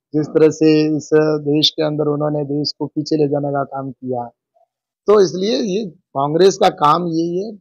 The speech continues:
गलत अफवाहें फैलाना, झूठी बातों को ज्यादा से ज्यादा प्रचार करना।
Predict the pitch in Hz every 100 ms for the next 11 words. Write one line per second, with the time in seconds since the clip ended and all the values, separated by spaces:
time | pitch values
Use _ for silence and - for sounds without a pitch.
0 | _ - - 151 180 180 - 156 - 165
1 | 175 151 147 156 165 196 _ _ _ _
2 | _ _ _ - 147 156 185 165 160 165
3 | 170 151 151 160 165 165 165 156 156 160
4 | 143 160 151 156 165 196